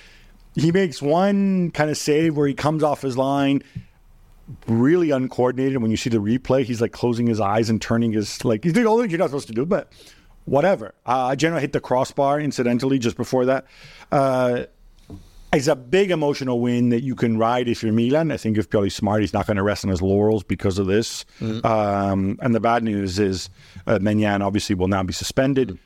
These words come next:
Speaker 1: possibly for three games, and Theo Hernandez also suspended for
Speaker 2: Giroud's not the only outfield player that's gone in goal over the years. I went in goal for Arsenal twice.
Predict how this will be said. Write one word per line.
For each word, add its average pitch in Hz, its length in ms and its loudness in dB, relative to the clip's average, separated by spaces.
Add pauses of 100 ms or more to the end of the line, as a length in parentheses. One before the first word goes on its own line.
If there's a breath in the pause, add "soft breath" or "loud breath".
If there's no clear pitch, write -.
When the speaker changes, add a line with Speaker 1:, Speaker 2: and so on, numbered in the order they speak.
(260)
Speaker 1:
possibly 101 300 0
for 98 120 -2
three 107 200 0
games, 107 400 0
and 104 240 0
Theo 101 160 2
Hernandez 98 420 0
also 107 220 -4
suspended 98 460 -2
for - 60 -4
Speaker 2:
Giroud's 156 380 2
not 196 160 -2
the 185 100 2
only 208 200 2
outfield 110 420 -4
player 95 140 0
that's 87 160 -6
gone 87 160 2
in 80 80 0
goal 82 260 2
over 78 160 0
the 76 100 2
years. 85 480 -2
I 110 120 2
went 113 160 0
in 110 80 2
goal 104 180 2
for 117 160 -2
Arsenal 107 260 -4
twice. - 640 -4